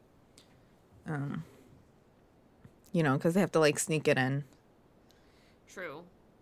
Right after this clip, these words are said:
Speaker 1: But, yeah, I don't know. Yeah, I can't imagine any of this, like, tasting good. <laughs>
Speaker 2: No, no, no.
Speaker 1: Uh,
Speaker 2: I
Speaker 1: they're
Speaker 2: was
Speaker 1: just
Speaker 2: too afraid
Speaker 1: doing
Speaker 2: to
Speaker 1: it to,
Speaker 2: drink
Speaker 1: like,
Speaker 2: alcohol, like,
Speaker 1: drink.
Speaker 2: at all in high school, but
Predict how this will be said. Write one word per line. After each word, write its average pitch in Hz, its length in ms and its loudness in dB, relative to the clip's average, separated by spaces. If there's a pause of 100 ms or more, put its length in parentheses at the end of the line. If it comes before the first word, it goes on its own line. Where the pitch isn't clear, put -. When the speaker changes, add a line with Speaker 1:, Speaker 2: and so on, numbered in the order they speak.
(180)
Speaker 1:
But, 131 680 0 (600)
yeah, 147 400 -2 (280)
I 170 60 0
don't 170 140 2
know. 143 200 -6 (2500)
Yeah, 170 200 0
I 147 80 0
can't 240 240 4
imagine 175 440 6
any 151 180 0
of 151 100 -4
this, 143 260 2
like, - 200 -6
tasting 147 360 -2
good. - 240 -8 (540)
<laughs> - 560 -6
Speaker 2:
No, 160 380 -14 (360)
no, 175 460 -12 (260)
no. 277 280 6
Speaker 1:
Uh, - 40 8
Speaker 2:
I 262 40 6
Speaker 1:
they're 285 100 8
Speaker 2:
was 285 80 6
Speaker 1:
just 359 220 4
Speaker 2:
too 240 60 10
afraid 214 100 10
Speaker 1:
doing 202 60 6
Speaker 2:
to 202 40 4
Speaker 1:
it 196 60 4
to, 269 60 2
Speaker 2:
drink 240 100 10
Speaker 1:
like, 165 200 8
Speaker 2:
alcohol, 220 380 2
like, 190 220 -6
Speaker 1:
drink. 185 200 6
Speaker 2:
at - 60 2
all 160 160 -4
in 208 80 -10
high 226 140 -8
school, 247 420 -14
but - 320 -12